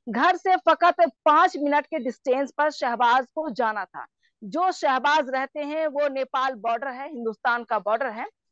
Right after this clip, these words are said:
और नेपाल, अ, border पर जाने की कोशिश करते शहबाज। walking distance है, अ, सड़क है, उससे होते हुए जैसे पहुंचते हैं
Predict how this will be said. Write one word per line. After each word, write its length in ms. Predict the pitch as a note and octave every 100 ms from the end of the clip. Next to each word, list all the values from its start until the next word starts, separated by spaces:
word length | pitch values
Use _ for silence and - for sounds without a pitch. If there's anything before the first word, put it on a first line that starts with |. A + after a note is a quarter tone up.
| _ _ _ -
और 140 | D4 C#4
नेपाल, 540 | D4+ D4 D#4+ F4+ G4
अ, 400 | D#4 _ - C4
border 360 | A3 C#4+ D4 F#4
पर 220 | F4+ E4
जाने 300 | C4+ C4+ D#4
की 120 | E4+
कोशिश 400 | D4+ C4+ A#3+ C#4
करते 300 | C4+ A#3 A#3
शहबाज। 500 | - B3+ G#3+ G#3+ G#3
walking 420 | B3+ D#4 G4 F4
distance 380 | D#4 - D#4 D#4 -
है, 260 | D#4 D#4+ - B3
अ, 40 |
सड़क 360 | A#3 C#4+ D#4 D4+
है, 120 | D4 G#3
उससे 320 | - B3 C#4+
होते 220 | A#3+ C#4
हुए 140 | D4
जैसे 280 | B3 B3+ B3
पहुंचते 440 | - C4+ B3+ - A3+
हैं 240 | A3